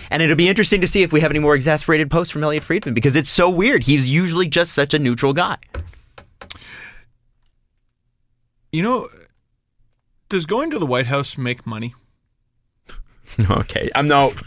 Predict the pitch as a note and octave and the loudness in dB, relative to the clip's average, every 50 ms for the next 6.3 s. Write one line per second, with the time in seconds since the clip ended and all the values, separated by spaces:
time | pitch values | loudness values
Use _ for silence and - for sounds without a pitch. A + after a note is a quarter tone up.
0 | - D#4 - - - - F4 - G2 - - - - - - - - - - - | -6 -6 -4 -2 0 2 2 2 2 2 2 0 0 0 -2 0 0 0 2 2
1 | - E3+ G#3 - A3+ A3+ G#3+ G#3 F#3+ F3+ F3 E3+ D#3+ C#3+ - - - - - - | 2 4 6 6 6 6 6 6 6 6 4 4 2 0 4 4 4 4 2 0
2 | - - - - - - - - - - - - - - - F#3 - - F#3 - | 2 2 2 2 0 -6 -2 -2 -2 -2 -2 -10 -4 -2 -2 -2 -2 -4 -6 -6
3 | - - D3 E4 - - G3 A#3 A#3+ F4 G#4 G4+ F#4+ - E4+ D#4+ D#4 C#4+ C4 F3+ | -4 -6 -6 -4 -2 -2 -2 -2 -2 -2 0 2 0 0 0 -2 -2 -2 0 4
4 | G3 D#4 F#4 G#4 G#4 G4+ G4+ G#4+ A4+ G#4+ G#4+ F#4+ F4+ - D4 - - - G4+ - | 6 6 8 8 6 6 4 4 4 4 4 6 4 4 2 2 2 0 0 0
5 | - - - B3 C#4 D#4+ F#4 F#4 F#4 F4+ F#4+ F4 F4+ F4+ F4+ F#4 F4+ E4+ C4 G3 | -2 -2 0 4 4 6 6 6 4 4 4 4 4 6 6 6 6 4 4 2
6 | D#3 - - - - - | 0 0 -2 -4 -4 -4